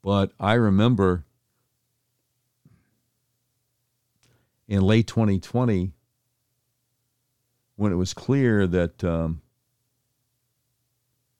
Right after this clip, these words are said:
the most famous United States senator from the state that I broadcast out of, Arkansas, Tom Cotton, made it clear he didn't care if the election had been stolen.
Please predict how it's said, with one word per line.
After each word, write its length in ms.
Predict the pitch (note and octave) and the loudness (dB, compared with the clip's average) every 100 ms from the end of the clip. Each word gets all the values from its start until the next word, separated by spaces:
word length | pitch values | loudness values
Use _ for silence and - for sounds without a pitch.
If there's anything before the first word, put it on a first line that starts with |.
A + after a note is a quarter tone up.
| _ _ _ _ _ _ _ _ _ _ _ _ _ _ _ _ _ | _ _ _ _ _ _ _ _ _ _ _ _ _ _ _ _ _
the 380 | G2 F#2+ F2+ F#2 | -4 0 2 2
most 340 | F2 G2 - | 2 0 0
famous 420 | - A2+ G#2 F#2 | 0 2 2 2
United 240 | F#2+ F#2+ F#2 | 0 0 0
States 260 | - F2+ | -2 -4
senator 320 | - G#2 F2+ D#2+ | -2 -4 -4 -6
from 140 | D#2 | -8
the 100 | D2+ | -8
state 460 | - - G#2 F2+ - | -10 -6 -2 -2 -4
that 140 | D#2+ | -2
I 160 | F2 B2 | -2 -2
broadcast 720 | - E2 D#2+ - D#2 D2 - | -2 -4 -4 -6 -8 -6 -8
out 100 | C#2+ | -6
of, 340 | C#2+ D#2 - _ _ _ _ _ _ _ _ _ | -6 -8 -12 _ _ _ _ _ _ _ _ _
Arkansas, 640 | D#2 G2+ F#2 - D#2 C#2+ D2 _ _ _ _ | -2 -2 -2 -6 -6 -6 -10 _ _ _ _
Tom 240 | F#2 E2 | -6 -6
Cotton, 460 | - F#2+ G2+ D2 D#2 _ _ _ _ _ _ | -6 -6 -6 -8 -12 _ _ _ _ _ _
made 180 | F2+ E2+ | -4 -4
it 80 | D#2+ | -4
clear 280 | - G#2 | -2 0
he 140 | E2+ F2+ | 2 0
didn't 300 | F#2 E2+ E2 | -2 -2 -4
care 340 | - G2 G2 | -4 -4 -4
if 140 | D#2 D2 | -6 -6
the 100 | D2+ | -4
election 400 | E2 C3 - D#2 | -2 -4 -2 -4
had 80 | |
been 100 | D2 | -4
stolen. 480 | C2+ - C2 C2 F#2 | -10 -6 -6 -6 -10